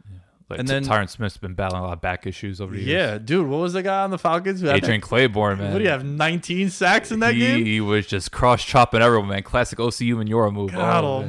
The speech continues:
Speaker 2: almighty, I remember
Speaker 1: That was
Speaker 2: that.
Speaker 1: one of the biggest onslaughts I've ever seen in my life. And this, that just epitomizes J-, uh, Jason Garrett as just a coach, coordinator, however you wanna phrase Jason Garrett. Just the lack of adjustments. Like, they never even bothered chipping. It's like, "Okay, we're gonna leave Chaz Green here,"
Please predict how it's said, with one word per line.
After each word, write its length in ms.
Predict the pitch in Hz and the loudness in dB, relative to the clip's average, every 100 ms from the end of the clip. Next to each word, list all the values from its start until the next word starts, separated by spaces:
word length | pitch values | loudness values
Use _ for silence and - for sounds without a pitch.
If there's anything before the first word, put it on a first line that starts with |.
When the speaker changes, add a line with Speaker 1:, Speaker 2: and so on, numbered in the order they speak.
| 151 | -6
Speaker 2:
almighty, 380 | 170 175 165 151 | -4 -2 -2 -4
I 40 | |
remember 320 | 147 151 156 | -6 -8 -4
Speaker 1:
That 160 | 170 123 | 2 4
was 120 | 147 | 4
Speaker 2:
that. 60 | 135 | 2
Speaker 1:
one 140 | 143 | 4
of 80 | 123 | 2
the 60 | 101 | 2
biggest 320 | 127 135 - | 2 2 2
onslaughts 540 | 107 117 110 104 95 95 | 0 -2 -2 -2 -2 -2
I've 80 | |
ever 160 | 104 101 | -2 -2
seen 200 | - 104 | -4 -8
in 60 | 98 | -6
my 60 | |
life. 160 | 101 95 | -8 -6
And 200 | 110 110 | -6 -6
this, 200 | 110 113 - - - - | -8 -12 -14 -20 -18 0
that 160 | 160 190 | 0 2
just 160 | 220 | 0
epitomizes 720 | 156 - 139 127 110 107 107 98 | -2 0 0 0 -2 -2 -4 -6
J-, 320 | 95 117 - 87 | -4 -4 -4 -4
uh, 280 | 107 101 98 101 | -2 -2 -4 -4
Jason 340 | 113 - 101 | -6 -4 -4
Garrett 280 | 101 98 92 | -2 -2 -2
as 140 | 92 | -6
just 180 | 107 95 | -8 -14
a 40 | - | -12
coach, 360 | - 110 101 | -4 -4 -4
coordinator, 380 | - 110 104 101 | -6 -4 -4 -4
however 160 | 98 123 | -4 -4
you 60 | 139 | -4
wanna 120 | 120 | -6
phrase 260 | - 117 107 | -4 -4 -4
Jason 300 | 113 - 104 | -6 -6 -6
Garrett. 280 | 107 107 - - - - | -2 -4 -6 -20 -20 -16
Just 160 | 104 | -14
the 100 | - | -10
lack 280 | 98 113 139 | -2 0 0
of 60 | 135 | -2
adjustments. 580 | 101 87 113 - 90 85 | -6 -4 -6 -6 -12 -10
Like, 160 | 90 | -8
they 100 | - 104 | -8 -6
never 280 | 120 131 | -6 -6
even 180 | 127 120 | -6 -6
bothered 240 | 98 113 95 | -2 -4 -4
chipping. 260 | - 101 90 | -8 -8 -8
It's 100 | 95 | -6
like, 80 | 95 | -6
"Okay, 180 | 98 | -2
we're 80 | 92 | -4
gonna 100 | 107 | -4
leave 160 | 120 123 | -4 -6
Chaz 320 | - 117 110 | -4 -2 -2
Green 220 | 95 110 110 | -4 -6 -4
here," 260 | 110 107 | -4 -6